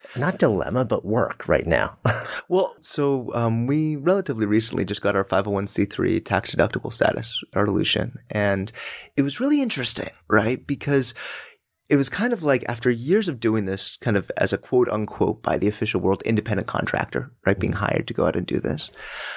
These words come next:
Speaker 2: It was kind of like, "Okay, this needs to grow to the next level." Well, what does that mean? That means making an organization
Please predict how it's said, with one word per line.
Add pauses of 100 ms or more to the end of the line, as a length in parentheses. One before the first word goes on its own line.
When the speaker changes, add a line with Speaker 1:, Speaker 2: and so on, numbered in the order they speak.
(340)
Speaker 2:
It
was
kind
of
like,
"Okay,
this
needs
to
grow
to
the
next
level."
Well,
what
does
that
mean?
That
means
making
an
organization